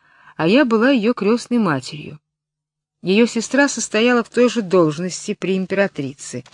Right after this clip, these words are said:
Жених ее помещался в доме графа Брюса против двора. В день святого Андрея Чернышов напоил своих сторожей и товарищей, сел на извозчика и приехал к жениху Катерины Петровны.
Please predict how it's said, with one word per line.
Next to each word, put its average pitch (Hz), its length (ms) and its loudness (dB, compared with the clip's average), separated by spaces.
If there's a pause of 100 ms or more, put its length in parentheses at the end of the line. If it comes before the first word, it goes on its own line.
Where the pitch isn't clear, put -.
(680)
Жених 233 420 6
ее 254 140 6
помещался 226 600 0
в 196 60 -4
доме 226 300 2
графа 202 340 0
Брюса 165 640 -2
против 165 400 -4
двора. 160 480 -2 (920)
В 160 100 -6
день 190 200 2
святого 180 760 0 (340)
Андрея 170 720 2
Чернышов 170 600 -2
напоил 190 500 0
своих 160 440 -4
сторожей 156 540 -4
и - 20 -2
товарищей, 160 840 -2 (220)
сел 202 300 2
на 165 180 0
извозчика 165 760 -2 (360)
и 294 60 -6
приехал 247 500 2
к 180 80 -6
жениху 185 380 -2
Катерины 202 500 -2
Петровны. 135 640 -6